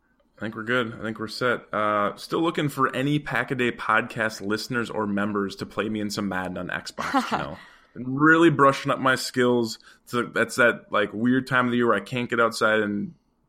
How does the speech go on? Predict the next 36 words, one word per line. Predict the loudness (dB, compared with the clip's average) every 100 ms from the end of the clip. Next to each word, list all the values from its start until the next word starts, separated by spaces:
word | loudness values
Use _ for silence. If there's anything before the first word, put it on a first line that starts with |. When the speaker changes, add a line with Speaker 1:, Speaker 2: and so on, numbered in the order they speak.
| _
Speaker 1:
you | -14
know, | -14 -16 _
play | -2 0
softball | 0 0 0 0 2 4 4 4
or | 2 -4
bike | 0 2 4 4 0
or | -2 -4 -6 _ -20 -20 _ _
may-, | -8 -4
maybe | 2 4
it's | 4
just | 2 0
like | 2
a, | 2
you | 2
know, | 4 4
I'm | 2 0
gonna |
take | 0 -2
a | -2
forty-five | -2 2 2 4 4
minutes | 2 -2 -4
to |
do | -2 0
this, | 0
but | 0 2
anyone | 2 2
that | 2
wants | 0 -2
to |
play, | 2 4 2
I | 0
play | -2 0
on |
Xbox. | 0 -2 -2 -2 -6 -10
Uh, | -6 -4 -4 -8 _ _
I'll | -2 -2 -4